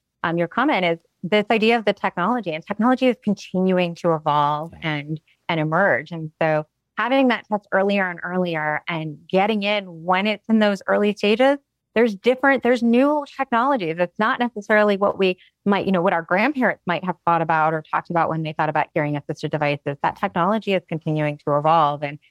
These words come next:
Speaker 1: you know, being part of that conversation with your healthcare provider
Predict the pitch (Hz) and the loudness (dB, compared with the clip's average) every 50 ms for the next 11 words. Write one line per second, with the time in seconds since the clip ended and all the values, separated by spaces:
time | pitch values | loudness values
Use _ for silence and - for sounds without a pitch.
0 | _ _ _ _ - 170 156 147 147 151 156 - _ _ _ - 190 196 196 190 | _ _ _ _ -2 0 0 2 0 -2 -4 -8 _ _ _ 0 0 2 0 0
1 | - - - 196 185 190 202 190 196 170 - _ - 175 170 165 - 165 165 156 | -2 -4 -2 0 0 2 0 0 -2 -4 -4 _ -4 -4 -4 -2 0 0 0 0
2 | - 175 160 156 165 156 156 151 - - - 151 147 - 160 156 147 143 151 156 | -2 -4 -4 -2 -2 0 0 -2 -2 -2 -4 -4 -2 -2 -2 -2 0 0 0 0
3 | 175 190 202 | 0 -2 -2